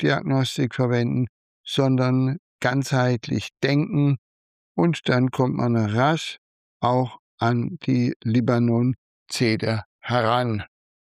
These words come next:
Akut würde ich sagen, kann man dreimal zehn Tropfen nehmen oder dreimal drei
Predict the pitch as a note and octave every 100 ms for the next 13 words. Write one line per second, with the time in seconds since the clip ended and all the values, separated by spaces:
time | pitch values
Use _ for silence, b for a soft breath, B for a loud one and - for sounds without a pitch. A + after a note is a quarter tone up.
0 | _ _ _ - B2+ - F3 G3+ F#3+ F#3
1 | D#3+ D3+ - C#3 C3+ C#3+ C#3 B2+ B2 B2
2 | A#2+ A#2 C3 C#3+ C#3+ C#3 C#3 C3+ A2+ _
3 | _ _ - C#3 B2+ A#2+ A2 - D3+ B2
4 | A#2+ C#3 E3 - D#3+ D#3 E3 D#3+ G3 _
5 | B2+ C3 D3 D#3+ D#3+ E3 - C#3+ C#3+ C#3+
6 | C#3 C#3 C#3 - A#2+ C3 C3 B2+ B2 A#2+
7 | A2 A2 B2+ C#3